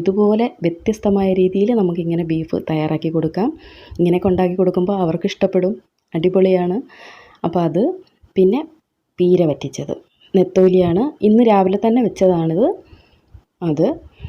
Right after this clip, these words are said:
പിന്നെ നമ്മുടെ മാങ്ങാച്ചാറ്, മാങ്ങാച്ചാറും പുളിശ്ശേരിക്കകത്തൊക്കെ ഇട്ട് കഴിക്കാൻ അടിപൊളിയാണ്. അപ്പോൾ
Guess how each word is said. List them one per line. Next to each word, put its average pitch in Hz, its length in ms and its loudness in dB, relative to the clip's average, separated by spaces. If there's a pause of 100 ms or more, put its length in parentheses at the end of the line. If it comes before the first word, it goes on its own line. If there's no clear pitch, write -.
(200)
പിന്നെ 185 220 -4
നമ്മുടെ 262 300 2
മാങ്ങാച്ചാറ്, 220 680 0 (320)
മാങ്ങാച്ചാറും 165 540 -2 (160)
പുളിശ്ശേരിക്കകത്തൊക്കെ 190 800 -2
ഇട്ട് 190 160 -6
കഴിക്കാൻ 185 340 -2
അടിപൊളിയാണ്. 170 840 -2 (1200)
അപ്പോൾ 233 180 0